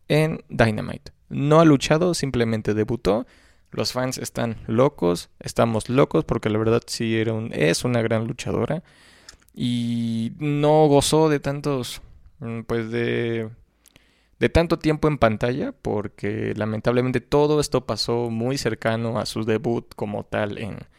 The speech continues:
en televisión y en la empresa.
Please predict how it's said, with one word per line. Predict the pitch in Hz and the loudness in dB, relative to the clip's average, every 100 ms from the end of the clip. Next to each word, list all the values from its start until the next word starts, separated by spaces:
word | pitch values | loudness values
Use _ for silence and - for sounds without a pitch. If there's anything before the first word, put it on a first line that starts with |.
| _ _ _ _ _ _ _ - | _ _ _ _ _ _ _ -16
en | 120 113 | -10 -6
televisión | 107 110 107 107 147 151 143 139 | -4 -4 -4 -4 -2 -2 -2 -4
y | 123 | -4
en | 117 | -4
la | 110 | -4
empresa. | 110 139 139 135 175 | -4 -4 -4 -4 -8